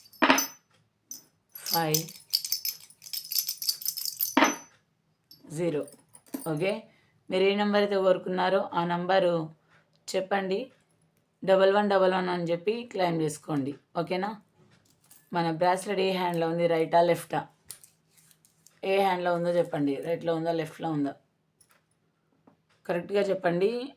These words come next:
రైట్లో ఉందా, లెఫ్ట్లో ఉందా? వన్, టూ, త్రీ, రైట్లో ఉంది. ఓకేనా? సరే, మన బొమ్మ బొరుసు కూడా చూద్దాం. బొమ్మనా బరుసా, ఏదో ఒకటి చెప్పండి.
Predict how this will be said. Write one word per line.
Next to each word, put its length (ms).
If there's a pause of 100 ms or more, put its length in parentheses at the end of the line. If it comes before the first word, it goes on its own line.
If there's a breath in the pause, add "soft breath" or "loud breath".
(180)
రైట్లో 320
ఉందా, 220
లెఫ్ట్లో 360
ఉందా? 180 (540)
వన్, 260 (500)
టూ, 120 (520)
త్రీ, 160 (1600)
రైట్లో 300 (100)
ఉంది. 220 (540)
ఓకేనా? 280 (680)
సరే, 280
మన 100 (100)
బొమ్మ 320
బొరుసు 260
కూడా 180
చూద్దాం. 260 (1500)
బొమ్మనా 440
బరుసా, 300 (1160)
ఏదో 180
ఒకటి 220
చెప్పండి. 380